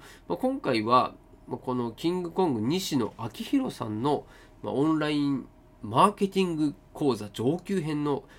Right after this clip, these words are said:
クラウドファンディングに支援をしたという形ですね。うん。で、支援額は一人五千三百円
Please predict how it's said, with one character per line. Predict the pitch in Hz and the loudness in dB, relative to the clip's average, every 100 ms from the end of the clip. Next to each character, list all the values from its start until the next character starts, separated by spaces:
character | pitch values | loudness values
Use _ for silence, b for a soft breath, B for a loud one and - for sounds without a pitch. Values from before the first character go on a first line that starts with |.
| B B | B B
ク | - | 2
ラ | 208 269 | 4 4
ウ | |
ド | 254 | 2
フ | 247 | 0
ァ | 240 | -2
ン | 226 | -2
デ | 214 | -4
ィ | 202 | -2
ン | |
グ | 208 | 0
に | 247 - - - - | 0 -2 -6 -20 -16
支 | - - 135 | -8 -2 0
援 | 113 101 95 | 2 0 -4
を | 92 | -8
し | - | -8
た | 143 | -6
と | 135 - - - | -6 -10 -20 -14
い | 104 98 95 92 92 | -8 -8 -8 -10 -12
う | |
形 | - - 98 - - | -12 -12 -12 -12 -16
で | - | -14
す | 107 | -6
ね。 | 117 123 123 B B B B B B B | -2 -2 -4 B B B B B B B
う | 110 | -8
ん。 | 95 107 | -6 -4
で、 | 123 | -2
支 | - 247 | 0 2
援 | 320 302 | 2 4
額 | 160 - 113 | 2 0 0
は | 120 | 0
一 | 110 247 | 0 0
人 | 196 110 - - - | 2 2 -2 -14 -18
五 | - 123 | -4 -2
千 | 139 254 262 | 0 2 0
三 | 101 - 160 202 208 | -4 -4 -2 0 2
百 | 202 190 185 | 0 4 2
円 | 101 | 2